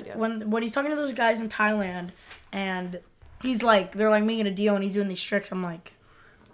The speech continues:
Speaker 2: getting excited. I'm
Speaker 1: Yeah.
Speaker 2: like, "Oh my gosh, this
Speaker 1: Mm-hmm.
Speaker 2: is cool. This is gonna be a good episode."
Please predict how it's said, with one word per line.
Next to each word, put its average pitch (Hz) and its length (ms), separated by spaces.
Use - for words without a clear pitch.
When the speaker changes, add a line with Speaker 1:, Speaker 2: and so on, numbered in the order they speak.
Speaker 2:
getting 190 240
excited. 208 580
I'm 208 40
Speaker 1:
Yeah. 180 220
Speaker 2:
like, - 260
"Oh 226 60
my 277 160
gosh, - 440
this 208 100
Speaker 1:
Mm-hmm. 214 160
Speaker 2:
is 208 60
cool. 190 180
This - 80
is 233 80
gonna 226 80
be 220 60
a 214 40
good 220 120
episode." 220 420